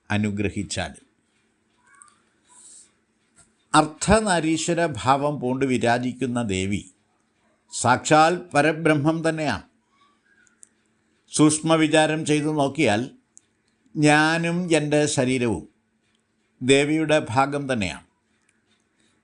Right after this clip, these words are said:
എന്നിരുന്നാലും എൻ്റെ ശരീരം കഴുകൻ മുതലായ ജീവികൾ ഏതു സമയത്തും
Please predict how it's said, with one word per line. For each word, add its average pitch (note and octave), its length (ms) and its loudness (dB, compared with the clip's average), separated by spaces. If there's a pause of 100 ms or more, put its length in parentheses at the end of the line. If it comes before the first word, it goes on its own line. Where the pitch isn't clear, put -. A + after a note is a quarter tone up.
(360)
എന്നിരുന്നാലും G3 760 0
എൻ്റെ F3 360 2
ശരീരം E3 600 0 (1000)
കഴുകൻ D3+ 360 2
മുതലായ E3+ 520 2
ജീവികൾ D#3 520 0
ഏതു D3 220 0
സമയത്തും D3+ 640 -4